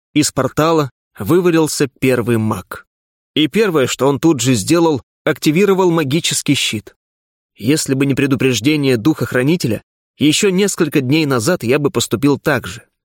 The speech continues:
Но у мага не было духа-хранителя. И, похоже, он ничего не знал о падших мирах.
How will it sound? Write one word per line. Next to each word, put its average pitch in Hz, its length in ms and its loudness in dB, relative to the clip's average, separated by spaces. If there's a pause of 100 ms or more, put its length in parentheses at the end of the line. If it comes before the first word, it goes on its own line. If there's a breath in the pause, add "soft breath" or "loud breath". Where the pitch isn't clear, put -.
(280)
Но 139 200 2
у 135 60 4
мага 160 400 0 (420)
не 139 220 0
было 127 240 2
духа-хранителя. 117 880 -2 (360)
И, 147 120 0
похоже, 196 420 0
он 180 200 2
ничего 180 340 2
не 151 140 0
знал 143 320 0
о 123 120 -2
падших - 540 -4
мирах. 113 480 -4